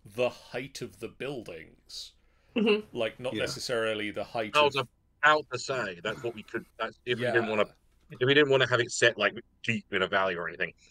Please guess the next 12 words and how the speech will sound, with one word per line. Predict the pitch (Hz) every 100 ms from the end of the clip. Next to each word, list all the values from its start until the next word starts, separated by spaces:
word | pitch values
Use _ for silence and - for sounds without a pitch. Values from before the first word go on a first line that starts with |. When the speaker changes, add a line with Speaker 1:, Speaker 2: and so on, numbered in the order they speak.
| _ _
Speaker 4:
we | 110
could | 110 107
have | 127 104
it |
that | 101
literally | 107 117 - 98 98
is |
just | - 98 - _ _ _ _ _ _ _
everyone | 123 117 117 104 104
who's | 104 90
rich | 90 107 113
has | 101